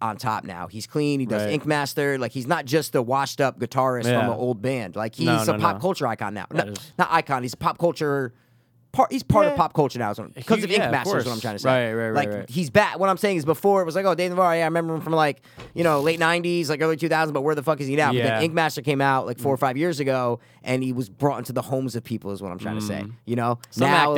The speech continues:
Speaker 1: like
Speaker 2: jobs, but not too, too much.
Speaker 1: Really?
Speaker 2: Sons of Anarchy, he was in it.
Speaker 1: Was he?
Speaker 2: Yeah, he
Speaker 1: Oh,
Speaker 2: had a pretty,
Speaker 1: wow. An
Speaker 2: pretty big
Speaker 1: episode
Speaker 2: part.
Speaker 1: or?
Speaker 2: He had a couple.
Speaker 1: No way.
Speaker 2: Yeah.
Speaker 1: See?
Speaker 2: Yeah.
Speaker 1: I never really watched the whole thing. I stopped at, like,
Speaker 2: Dude,
Speaker 1: season four when they were
Speaker 2: it,
Speaker 1: in Ireland. That's,
Speaker 2: it
Speaker 1: that's when I
Speaker 2: was,
Speaker 1: stopped.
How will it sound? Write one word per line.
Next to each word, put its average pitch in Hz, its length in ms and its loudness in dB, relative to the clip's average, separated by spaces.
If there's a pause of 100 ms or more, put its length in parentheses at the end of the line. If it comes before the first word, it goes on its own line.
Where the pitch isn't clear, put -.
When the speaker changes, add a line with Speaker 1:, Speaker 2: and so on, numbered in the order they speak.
Speaker 1:
like 127 80 0
Speaker 2:
jobs, 123 400 0
but 120 160 -2
not 127 260 0
too, 131 140 -4
too 117 180 -6
much. 110 220 -2
Speaker 1:
Really? 302 400 0 (320)
Speaker 2:
Sons 196 240 0
of 139 120 2
Anarchy, 143 500 0
he 143 80 2
was 135 160 0
in 143 140 0
it. 147 40 2
Speaker 1:
Was 220 140 4
he? 370 140 2
Speaker 2:
Yeah, 123 400 2
he 123 100 -6
Speaker 1:
Oh, 165 40 6
Speaker 2:
had 175 80 6
a - 20 0
pretty, - 0 - (240)
Speaker 1:
wow. - 60 -2
An - 100 -16
Speaker 2:
pretty 143 140 2
big 151 80 4
Speaker 1:
episode 302 360 4
Speaker 2:
part. - 140 4
Speaker 1:
or? 147 320 2
Speaker 2:
He 190 80 -2
had 226 100 0
a 190 60 -6
couple. 127 440 -2
Speaker 1:
No 175 120 4
way. 285 320 4
Speaker 2:
Yeah. 285 300 0 (420)
Speaker 1:
See? 127 280 -4
Speaker 2:
Yeah. 175 400 -2
Speaker 1:
I 107 40 -14
never 107 240 -10
really 120 180 -8
watched 110 320 -6
the 123 60 -8
whole 117 100 -6
thing. 139 240 -6
I 107 80 -4
stopped 113 260 -6
at, 123 60 2
like, 117 120 2
Speaker 2:
Dude, 104 80 -4
Speaker 1:
season 117 220 -6
four 139 300 -4
when 120 120 -4
they 127 80 -2
were 147 40 4
Speaker 2:
it, 131 40 0
Speaker 1:
in 113 60 -4
Ireland. 123 440 -2
That's, 127 100 0
Speaker 2:
it 143 60 2
Speaker 1:
that's 131 160 -2
when 151 100 2
I 151 60 4
Speaker 2:
was, 139 100 -2
Speaker 1:
stopped. 127 360 -2